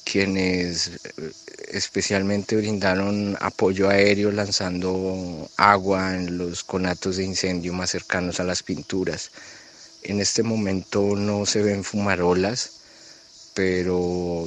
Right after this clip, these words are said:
digamos, ayer, ayer todavía había conatos que representan una amenaza. Hay que esperar que ojalá no haya mucho sol el día de hoy ni viento y que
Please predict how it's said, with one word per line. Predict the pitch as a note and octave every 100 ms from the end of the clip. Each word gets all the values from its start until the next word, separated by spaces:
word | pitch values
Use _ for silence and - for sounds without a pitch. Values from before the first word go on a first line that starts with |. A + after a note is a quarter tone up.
| E2
digamos, | F#2 F#2 F2+ F#2+ F#2+
ayer, | G#2+ F#2 F2+ F2+ - - - _ -
ayer | G2+ A2
todavía | G2 A#2 A2 G2+ F#2+ G2 G2+ G2+
había | - G2 G2+
conatos | F#2+ G#2+ G#2 G2+ - G2+
que | -
representan | G2+ F#2 F#2 F#2 F2 F#2+ F#2+
una | G2
amenaza. | G2 G2+ F2+ F2+ B2 C3+ - - - - - - -
Hay | G2 F#2+
que | - G#2
esperar | G2+ - F#2+ F2+ F2
que | - G2+ F#2
ojalá | F#2 G2 F2+ E2
no | F2 F2+
haya | F2 F#2+ F#2 F#2 F#2
mucho | F#2+ F#2+ -
sol | G2 G2 F#2+ F#2
el | F2+
día | F#2+
de | F2+ F2+
hoy | F2+
ni | F#2 F2+
viento | F#2 F#2 F2+ -
y | F#2
que | E2+ - F2 D#2+ D2+